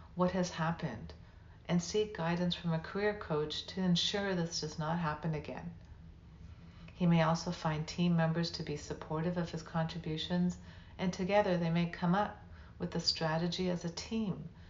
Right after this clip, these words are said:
to fairly and formally acknowledge individual contributions in the future. All suffering allows us to have an opportunity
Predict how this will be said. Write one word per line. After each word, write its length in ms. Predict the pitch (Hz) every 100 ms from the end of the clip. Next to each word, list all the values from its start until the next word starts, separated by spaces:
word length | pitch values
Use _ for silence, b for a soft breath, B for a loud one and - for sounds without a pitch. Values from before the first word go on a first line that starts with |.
| B -
to 80 | 175
fairly 580 | - 175 175 180 185 175
and 160 | 160
formally 580 | - 170 185 185 147 139
acknowledge 720 | 143 - 165 175 165 135 - B B B -
individual 580 | 180 180 170 160 160
contributions 800 | 160 156 147 - - 156 - 151
in 120 | 147 147
the 60 |
future. 540 | 170 190 190 - - 165 - - - - - B B B B B -
All 220 | 208 220
suffering 520 | 214 196 190 - 165
allows 480 | 160 151 156 160 160
us 240 | 151 156 - B B -
to 100 | 170
have 220 | 170 165
an 100 | 170 -
opportunity 880 | 170 - 175 180 160 147 143 160